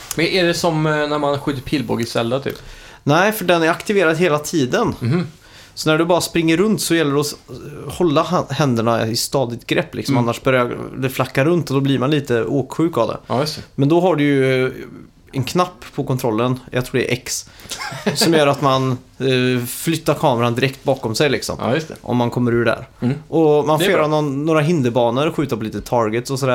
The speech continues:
Speaker 2: för att
Speaker 1: Mm.
Speaker 2: lära sig kontrollerna.
Speaker 1: Mm.
Speaker 2: Och jag tänkte, skit i tutorial nu. Jag hoppar rakt in i en online-match.
Speaker 1: Ja.
Speaker 2: Kastar mig rakt in
Speaker 1: Mm.
Speaker 2: och då är det en sån här klassisk match med bara s-,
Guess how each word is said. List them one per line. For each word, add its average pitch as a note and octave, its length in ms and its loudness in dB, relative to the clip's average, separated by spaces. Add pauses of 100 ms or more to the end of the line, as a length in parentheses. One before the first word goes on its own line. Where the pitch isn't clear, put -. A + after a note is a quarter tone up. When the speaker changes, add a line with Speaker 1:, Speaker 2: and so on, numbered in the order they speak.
Speaker 2:
för C3+ 40 -12
att - 60 -8
Speaker 1:
Mm. B2 80 2
Speaker 2:
lära A2 160 2
sig G2+ 280 -4
kontrollerna. A2 580 0 (180)
Speaker 1:
Mm. B2 180 -6 (260)
Speaker 2:
Och C3+ 340 4
jag C#3+ 160 2
tänkte, B2+ 560 0 (360)
skit F#3+ 320 -2
i F3 60 -6
tutorial C#3+ 420 2
nu. A2+ 160 -2 (180)
Jag C3 80 -2
hoppar C#3+ 240 2
rakt C#3 220 0
in C3+ 100 2
i - 20 2
en C3 60 2
online-match. A2+ 640 0
Speaker 1:
Ja. C3 220 -4 (600)
Speaker 2:
Kastar F#3 300 0
mig D#3+ 380 2 (180)
rakt D3+ 280 -2
in D3 220 0 (280)
Speaker 1:
Mm. B2 140 -2
Speaker 2:
och C3+ 460 2
då D3 140 2
är C3 60 2
det B2+ 80 2
en B2 220 0
sån B2+ 160 -4
här G#2+ 160 -2
klassisk - 520 -2
match B2+ 340 -2
med A2 200 -2
bara G#2 260 -2
s-, - 460 -6